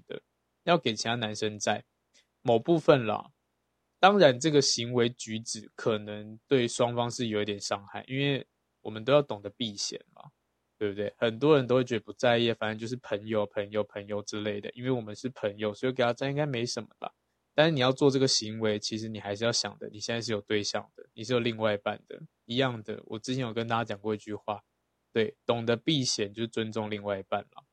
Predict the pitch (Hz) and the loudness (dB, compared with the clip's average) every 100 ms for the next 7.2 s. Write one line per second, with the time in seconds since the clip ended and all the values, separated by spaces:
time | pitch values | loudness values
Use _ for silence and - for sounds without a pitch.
0 | _ _ - 139 165 135 127 131 131 127 | _ _ 0 4 4 4 2 2 4 2
1 | 123 117 110 113 107 - 104 104 113 113 | 2 -2 2 4 4 2 0 -2 -4 -4
2 | - 110 98 110 - 147 107 - 110 98 | -4 -6 -6 -8 -4 -2 0 -2 -2 -6
3 | 107 110 104 _ - - _ _ _ _ | -8 -8 -8 _ -20 -20 _ _ _ _
4 | 110 110 147 147 156 165 165 - 127 180 | -4 0 2 2 2 0 -2 -2 0 2
5 | 180 139 139 135 151 156 127 127 143 135 | 2 0 -2 -2 -4 -2 -2 0 4 4
6 | 135 139 139 120 104 110 117 113 107 110 | 4 2 0 -2 -8 -8 -6 -4 -2 -2
7 | 101 107 | -2 -6